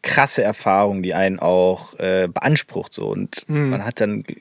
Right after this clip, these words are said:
Speaker 1: glaub ich, immer auch selber das Gefühl, so, ich brauch jetzt erstmal wieder auch ein paar Wochen
Speaker 2: Ja.
Speaker 1: oder vielleicht auch mal ein paar Jahre Pause,
Speaker 2: Ja.
Speaker 1: bis ich das wieder probiere, so. Und man, man hat da dann nicht Bock, so das jeden Tag zu machen.
Speaker 2: Ja, wobei ich da denke, dass es dann auch wieder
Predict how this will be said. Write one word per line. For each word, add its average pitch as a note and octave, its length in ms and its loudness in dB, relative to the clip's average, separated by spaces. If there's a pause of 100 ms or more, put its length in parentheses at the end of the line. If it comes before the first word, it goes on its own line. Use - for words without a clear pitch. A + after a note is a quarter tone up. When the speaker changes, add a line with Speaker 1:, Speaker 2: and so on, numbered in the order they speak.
Speaker 1:
glaub G2+ 200 -2
ich, F#2+ 140 -8
immer A2+ 300 -2
auch G2+ 100 -4
selber G#2 340 0
das F2 120 -6
Gefühl, - 240 -14
so, - 80 -6
ich - 100 -10
brauch - 160 -8
jetzt - 140 -8
erstmal - 260 -8
wieder - 220 -6 (640)
auch G2+ 100 -8
ein - 60 -20
paar G2+ 220 0
Wochen G2 220 -4
Speaker 2:
Ja. G2 80 -4
Speaker 1:
oder F#2+ 160 2
vielleicht G2 220 -2
auch - 120 -2
mal C#3 60 6
ein B2 40 -4
paar - 180 2
Jahre A#2 300 4
Pause, A2+ 500 4 (340)
Speaker 2:
Ja. C3 160 -6 (200)
Speaker 1:
bis G#2 120 -4
ich F#2+ 60 -4
das G2+ 180 -2
wieder A2 180 2
probiere, F#2+ 480 -4
so. F2+ 180 0
Und F#2+ 200 -4 (120)
man, F#2+ 200 -4
man F#2+ 200 -2
hat - 120 -4
da A#2+ 60 2
dann G2+ 140 2
nicht - 280 -6
Bock, - 220 -4
so G2 160 -4
das F2+ 200 -4
jeden - 180 -6
Tag - 260 -8
zu - 100 -12
machen. - 400 -12 (880)
Speaker 2:
Ja, C#3+ 440 0 (180)
wobei D3 340 4
ich - 180 -2
da C3+ 260 6
denke, C3+ 380 0
dass B2 200 0
es A#2+ 140 -8
dann B2 240 -2
auch C3 240 -6
wieder A#2 460 -2